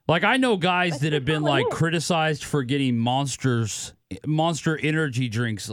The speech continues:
Speaker 1: like, in the morning, right? And, and a wife's like, "Hey, did you really need to buy two Monsters at the, at the gas station?" It's like, "God dang, dude. If you buy a Monster, your wife calls you, like, that's insane. That's insane."
Speaker 2: Yeah, let,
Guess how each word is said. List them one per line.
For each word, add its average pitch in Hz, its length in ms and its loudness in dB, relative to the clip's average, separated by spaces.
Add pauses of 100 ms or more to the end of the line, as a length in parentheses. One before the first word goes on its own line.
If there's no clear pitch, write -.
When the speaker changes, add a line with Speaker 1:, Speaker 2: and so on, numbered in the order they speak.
Speaker 1:
like, 117 280 -8
in 131 120 -2
the 123 80 0
morning, 113 360 0
right? 117 300 0 (560)
And, 135 240 2 (100)
and 131 260 -2
a 127 40 -2
wife's 131 260 0
like, 117 140 0
"Hey, 139 160 -2
did 120 120 -4
you 120 120 -2
really 123 160 0
need 120 120 -2
to 110 60 -4
buy 113 160 -2
two 123 240 -4
Monsters 110 640 -4
at 117 100 -6
the, 107 220 -6
at 107 120 -4
the 104 60 -6
gas 110 360 -4
station?" 135 340 -4
It's 117 100 -8
like, 104 220 -4
"God 117 340 -2
dang, 123 320 -2
dude. 127 300 -2 (340)
If 127 140 0
you 170 100 0
buy 151 220 0
a 107 40 -4
Monster, 131 480 -2
your 175 200 2
wife 175 260 0
calls 190 320 -2
you, 196 140 -2
like, 131 180 0
that's 139 220 -2
insane. 113 760 -4 (800)
That's 156 200 -2
insane." 165 800 -2
Speaker 2:
Yeah, 285 80 -12 (160)
let, 262 240 -2